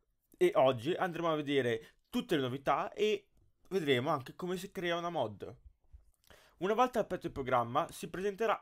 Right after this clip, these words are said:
così e noi qua abbiamo quattro opzioni: creare un nuovo workspace, aprirne uno già preesistente, importarlo dai file oppure aprire preferenze di M C Creator.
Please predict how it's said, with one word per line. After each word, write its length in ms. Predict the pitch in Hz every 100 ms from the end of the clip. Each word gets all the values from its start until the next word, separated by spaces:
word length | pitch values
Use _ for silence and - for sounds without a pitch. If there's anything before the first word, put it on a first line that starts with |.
| _
così 440 | - 160 113 101 -
e 140 | - 190
noi 180 | 233
qua 160 | 233 196
abbiamo 300 | 180 170 160
quattro 260 | 214 208 196
opzioni: 500 | - - 131 110 104 _ _ _ -
creare 420 | 165 196 208 180
un 200 | 151 143
nuovo 220 | 156 147
workspace, 880 | 131 131 131 - 151 180 226 - 254
aprirne 600 | - 165 214 220 165 143
uno 280 | 135 156 135
già 200 | 117 151
preesistente, 880 | - 127 175 - 151 143 143 208 226 - - _
importarlo 760 | 180 180 196 - 214 160 120 117
dai 180 | 151 165
file 640 | - 143 127 143 190 - _ -
oppure 500 | 170 208 196 202 -
aprire 400 | 208 233 220 147
preferenze 520 | 147 208 165 117 170
di 180 | 185 -
M 240 | 165 175
C 140 | 185 190
Creator. 580 | - 175 113 - 104